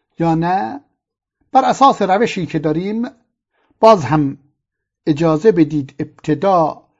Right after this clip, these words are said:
جایگاه این مسئله رو در انظار فقها بررسی بکنیم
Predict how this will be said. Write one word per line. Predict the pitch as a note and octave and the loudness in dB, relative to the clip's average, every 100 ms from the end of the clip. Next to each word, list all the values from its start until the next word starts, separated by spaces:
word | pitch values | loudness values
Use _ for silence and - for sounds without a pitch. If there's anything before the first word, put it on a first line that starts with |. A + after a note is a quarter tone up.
| _ _ _ | _ _ _
جایگاه | _ D#3+ D#3 D#3 D#3 D#3 D#3 D3+ A3 B3+ G#3 | _ -2 0 0 0 0 -2 0 4 6 4
این | G3+ F#3 D#3+ | 2 -4 -4
مسئله | D#3 - - D#3 | -4 -8 -6 -4
رو | F#3+ | -4
در | D3 D3+ D#3+ | -2 -2 -2
انظار | C#3+ D3 F#3 E3+ | -6 -4 -4 -4
فقها | - D3+ D3+ A2 E3 D#3 - _ _ _ _ _ _ _ _ _ _ _ _ _ _ _ _ _ _ _ _ _ _ _ | -6 -6 -6 -4 -2 -2 -6 _ _ _ _ _ _ _ _ _ _ _ _ _ _ _ _ _ _ _ _ _ _ _
بررسی | D3+ D#3 C#3 F#3+ | 2 2 -2 -2
بکنیم | F3+ A3+ A3 F#3 F3 G3 | 0 2 2 0 -8 -10